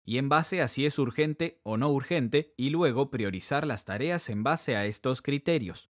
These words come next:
Visualiza el futuro que quieres. Imagina las emociones que sentirás.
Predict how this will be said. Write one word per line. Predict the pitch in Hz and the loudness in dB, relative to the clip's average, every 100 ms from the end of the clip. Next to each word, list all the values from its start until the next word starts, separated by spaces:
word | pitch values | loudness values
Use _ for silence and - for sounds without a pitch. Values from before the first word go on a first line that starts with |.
| _ - | _ -8
Visualiza | - 123 139 143 185 - 175 | -4 0 2 2 0 0 0
el | 127 | 0
futuro | 110 101 - 170 175 156 | -2 -6 -2 0 0 -2
que | 104 - | -8 -6
quieres. | 123 107 95 - - _ - | -2 -2 -4 -8 -12 _ -2
Imagina | 123 123 175 165 | 0 0 -2 0
las | 156 131 135 | 0 0 0
emociones | 120 117 143 135 120 | -2 0 0 0 -2
que | 110 | -6
sentirás. | - 98 92 95 104 - | -6 -6 -6 -4 -4 -4